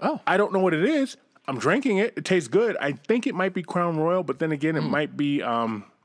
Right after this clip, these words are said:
Speaker 2: what's the fuck else did I think? Let me taste it again. It might be Crown Royal.
Speaker 1: Mm.
Speaker 2: But it also might be bourbon. I don't know. It's fucking delicious.
Speaker 1: <laughs>
Speaker 2: So for some reason, I filled this up and didn't drink what's in it, but it's getting drank tonight.
Speaker 1: Heck yeah.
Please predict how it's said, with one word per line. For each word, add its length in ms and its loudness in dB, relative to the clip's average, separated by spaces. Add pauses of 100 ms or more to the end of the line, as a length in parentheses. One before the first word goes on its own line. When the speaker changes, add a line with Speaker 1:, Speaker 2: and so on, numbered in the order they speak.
(640)
Speaker 2:
what's 220 -6
the 120 -8
fuck 280 -6
else 180 -4
did 80 -8
I 60 -6
think? 140 -12
Let 80 -6
me 40 -6
taste 280 -10
it 60 -16
again. 200 -14 (380)
It 100 -8
might 200 -2
be 60 -4
Crown 380 -2
Royal. 320 -4 (400)
Speaker 1:
Mm. 280 -8 (2750)
Speaker 2:
But 100 0
it 80 2
also 260 2
might 160 2
be 80 2
bourbon. 380 2
I 80 4
don't 120 0
know. 140 0
It's 80 -6
fucking 260 -2
delicious. 460 0
Speaker 1:
<laughs> 100 -2 (1200)
Speaker 2:
So 120 -2
for 80 -4
some 240 2
reason, 220 2
I 80 4
filled 240 -2
this 180 -2
up 160 2
and 140 -4
didn't 160 -2
drink 200 0
what's 200 -4
in 100 0
it, 80 -2
but 100 -2
it's 120 -4
getting 260 -4
drank 320 -4
tonight. 540 -2
Speaker 1:
Heck 340 -2
yeah. 360 0